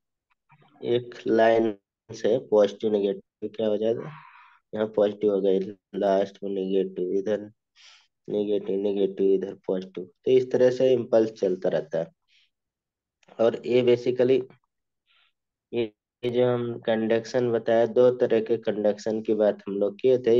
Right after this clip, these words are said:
एक conduction on non-myelinated sheath और myelinated sheath।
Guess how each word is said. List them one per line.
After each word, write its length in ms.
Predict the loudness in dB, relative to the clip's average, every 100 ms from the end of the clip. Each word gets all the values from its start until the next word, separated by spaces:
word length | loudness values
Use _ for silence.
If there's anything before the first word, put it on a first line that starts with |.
| 4
एक 140 | 2 0 _ _ -20 _ _
conduction 580 | -2 0 0 0 0 2
on 140 | 2 2 2
non-myelinated 840 | 2 2 2 0 2 2 2 0
sheath 260 | 0 -2 -2 _ _ -2
और 320 | 0 0 -2 _ _ _ _ _ _ _ _ _
myelinated 560 | 0 2 0 0 -2 -2
sheath। 280 | -4 -4